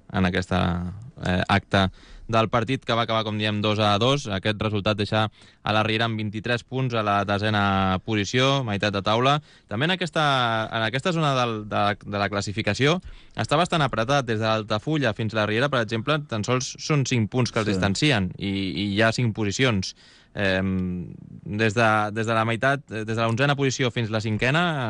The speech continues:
Speaker 1: eh, està bastant, eh,
Speaker 2: Sí,
Speaker 1: igualat en
Speaker 2: sí,
Speaker 1: aquesta,
Speaker 2: sí, di-,
Speaker 1: en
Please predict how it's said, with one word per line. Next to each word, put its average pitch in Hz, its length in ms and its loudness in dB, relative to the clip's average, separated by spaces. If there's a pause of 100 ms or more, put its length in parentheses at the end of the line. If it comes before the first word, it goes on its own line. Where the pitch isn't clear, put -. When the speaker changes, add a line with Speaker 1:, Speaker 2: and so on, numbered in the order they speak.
(100)
Speaker 1:
eh, - 20 -
està 110 240 2
bastant, 107 600 0 (260)
eh, 101 160 -4
Speaker 2:
Sí, 117 140 2
Speaker 1:
igualat 98 260 4
en 90 140 -2
Speaker 2:
sí, 90 80 -2
Speaker 1:
aquesta, 90 100 -2 (160)
Speaker 2:
sí, 117 80 2
di-, 117 120 2
Speaker 1:
en 110 40 -2